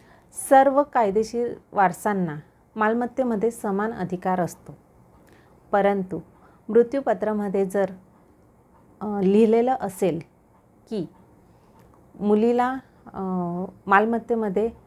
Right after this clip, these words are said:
अधिकार द्यायचा नाही, तर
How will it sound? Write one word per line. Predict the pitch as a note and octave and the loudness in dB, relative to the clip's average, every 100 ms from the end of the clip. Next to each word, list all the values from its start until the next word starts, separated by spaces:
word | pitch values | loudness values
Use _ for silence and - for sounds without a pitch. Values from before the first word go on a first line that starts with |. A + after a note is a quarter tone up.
| _ _ _ | _ _ _
अधिकार | G3 F3+ G#3+ A3+ A#3 A#3+ - _ _ - _ _ _ _ - | 0 2 2 2 0 -2 -14 _ _ -20 _ _ _ _ -4
द्यायचा | F#3 F3+ F3 - | 2 2 2 -2
नाही, | A3 G#3 F3 F3 - _ _ _ _ - | 0 0 0 -4 -6 _ _ _ _ 0
तर | A#3 | 0